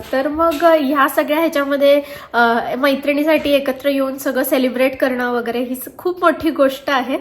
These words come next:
तर म्हटलं की, अ, तुमच्याबरोबर पण शेअर करूया की त्यांनी हे काय दिलेलं आहे मला. तर best wishes for you. तर आणि ह्याला ना छान पॅकेजिंग वगैरे होतं, पण आता ते माझ्याकडे, म्हणजे मी काढलं, त्यांच्या समोर ओपन केलं.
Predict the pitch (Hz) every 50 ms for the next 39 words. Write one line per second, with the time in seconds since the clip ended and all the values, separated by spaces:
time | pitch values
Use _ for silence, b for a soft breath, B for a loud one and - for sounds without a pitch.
0 | B B - 330 330 370 370 330 294 285 294 - 339 359 370 381 - - 285 269
1 | 262 262 311 277 262 294 285 262 254 277 285 285 320 320 330 - 349 269 262 262
2 | - 277 247 254 247 269 302 - 359 339 294 269 262 269 285 294 302 277 277 277
3 | - 285 262 262 254 233 269 247 240 226 226 214 214 233 240 220 220 214 208 208
4 | 208 214 240 285 - - 233 226 226 226 220 208 208 262 277 320 - - 269 254
5 | 254 - - 262 262 285 285 - - - 233 226 233 233 220 226 226 254 - -
6 | - - - - - - 226 226 - 214 220 226 247 294 285 269 277 294 370 466
7 | 427 370 381 381 392 381 359 294 - 294 285 233 311 320 339 349 339 311 302 294
8 | 302 320 302 320 285 - - 269 370 - - - - 262 254 240 254 247 262 -
9 | - 277 277 277 269 247 233 240 233 254 247 240 254 254 262 254 233 226 240 240
10 | 240 240 262 262 262 - - - 277 262 262 247 254 262 285 285 294 262 262 262
11 | 277 302 302 - 311 277 269 269 269 262 240 233 - 269 269 294 285 294 254 240
12 | 233 240